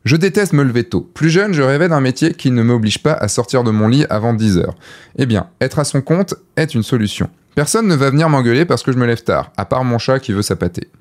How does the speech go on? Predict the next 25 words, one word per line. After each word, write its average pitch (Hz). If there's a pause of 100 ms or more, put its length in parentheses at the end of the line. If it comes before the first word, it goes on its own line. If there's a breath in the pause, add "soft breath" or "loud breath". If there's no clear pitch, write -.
(100)
Vous 123
pourrez 196
vous 147
lever 127
à 104
l'heure 131
que 123
vous 113
souhaitez. - (240)
Alors 107
oui, 127
personne 143
ne 139
vous 123
y 120
contraindra. 101 (260 loud breath)
Mais 190
vous 131
allez 123
tout -
de 107
même 135
devoir 120
vous 113
lever, 104